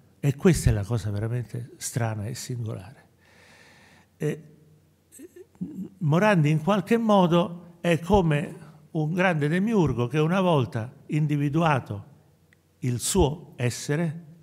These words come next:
lo esprime senza alcuna flessione. È,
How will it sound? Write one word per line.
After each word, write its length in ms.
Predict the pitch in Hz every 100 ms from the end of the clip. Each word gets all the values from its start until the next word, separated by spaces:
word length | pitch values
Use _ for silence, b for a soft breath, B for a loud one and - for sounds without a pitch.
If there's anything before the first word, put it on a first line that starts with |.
| b b b b _ _ _
lo 140 | 165
esprime 800 | 175 170 196 202 180 - - - -
senza 420 | _ - 165 160 156
alcuna 720 | 156 180 180 170 165 - B B B B B B
flessione. 800 | _ 151 151 - 127 101 98 98 - _ _ _ _ _
È, 440 | 170 185 143 -